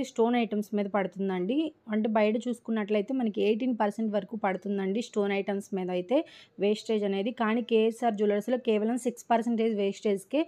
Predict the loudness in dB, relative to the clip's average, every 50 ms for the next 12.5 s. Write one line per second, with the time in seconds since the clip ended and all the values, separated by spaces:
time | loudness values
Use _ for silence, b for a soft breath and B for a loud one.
0 | B B B B B B 0 2 4 4 4 6 4 4 2 2 -2 -2 -2 -2
1 | 0 0 0 0 0 -2 -4 -2 -2 0 0 0 0 0 0 2 2 0 0 -2
2 | -4 -2 -2 0 0 0 0 2 2 2 2 2 0 0 -2 -2 -2 -2 -2 0
3 | 0 0 0 0 0 0 0 0 0 -2 -2 -2 0 0 2 4 4 4 4 4
4 | 4 4 4 4 2 0 -2 -2 -2 -2 -2 -2 -2 -2 -2 -4 -2 -2 -4 -4
5 | -2 -2 0 0 -2 -6 -12 -16 -6 -6 -6 -4 -2 -2 -2 0 0 -2 -2 -2
6 | -4 -4 -6 -4 -4 -4 -4 -4 -4 -6 -4 -2 -2 -2 -2 -4 B B B B
7 | B B -6 -4 -2 0 2 2 2 2 2 2 2 0 0 -2 -4 -2 0 0
8 | 0 0 2 2 2 2 2 -2 -4 -4 -2 -2 -2 -2 -2 -2 -4 -4 -2 -4
9 | -4 -4 -4 -4 -4 -2 -2 -2 -2 -4 -4 -6 -4 -4 -4 -4 -2 -2 -2 -2
10 | -2 0 0 2 2 0 0 0 0 2 2 2 0 0 0 2 2 2 2 2
11 | 0 -2 -2 -2 -4 -6 -4 -4 -4 -4 -2 -2 -2 -2 -2 -2 -2 -2 -2 -2
12 | -2 0 0 0 0 0 0 0 0